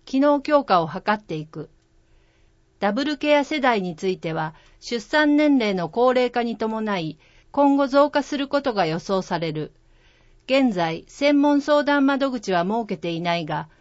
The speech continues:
相談があれば、まずは地域包括支援センターで受け止め、関係機関と連携しながらしっかりと対応していきたい。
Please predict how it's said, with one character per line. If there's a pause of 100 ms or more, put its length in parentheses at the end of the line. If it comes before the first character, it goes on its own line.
(140)
相
談
が
あ
れ
ば、 (200)
ま
ず
は
地
域
包
括
支
援
セ
ン
タ
ー
で
受
け
止
め、 (320)
関
係
機
関
と
連
携
し
な
が
ら
し
っ
か
り
と
対
応
し
て
い
き
た
い。